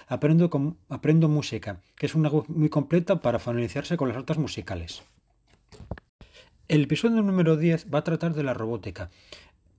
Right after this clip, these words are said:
Es una herramienta que se puede emplear en educación infantil siempre que se haga adaptada a esta edad.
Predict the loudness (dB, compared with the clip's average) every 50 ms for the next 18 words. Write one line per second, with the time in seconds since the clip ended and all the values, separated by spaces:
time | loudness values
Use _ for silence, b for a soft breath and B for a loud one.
0 | _ _ 0 0 2 2 2 4 4 4 4 4 4 4 4 4 4 4 2 0
1 | -2 -4 -4 -4 -4 -2 0 0 2 2 2 0 0 -2 -2 -2 -4 -6 -6 -8
2 | -6 -6 -6 -6 -6 -4 -4 -6 -4 -2 -2 -2 -2 0 0 0 2 0 -2 -2
3 | -4 -4 -2 -2 0 0 -2 -4 -4 -2 -2 0 0 0 -2 -4 -4 -6 -6 -6
4 | -4 -6 -10